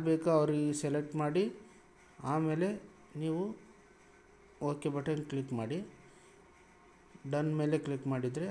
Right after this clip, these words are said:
ಆಯ್ತು friends. ಮತ್ತೆ back ಬನ್ನಿ, ಈ ಥರ ಮಾಡ್ಬೋದು.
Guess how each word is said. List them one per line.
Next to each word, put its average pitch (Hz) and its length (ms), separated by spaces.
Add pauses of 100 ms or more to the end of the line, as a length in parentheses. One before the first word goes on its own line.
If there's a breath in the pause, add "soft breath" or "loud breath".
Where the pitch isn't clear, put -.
(140)
ಆಯ್ತು 135 300
friends. 120 280 (120)
ಮತ್ತೆ 135 200 (100)
back 135 260
ಬನ್ನಿ, 131 240 (1080 loud breath)
ಈ 160 120
ಥರ 165 80 (160)
ಮಾಡ್ಬೋದು. 123 380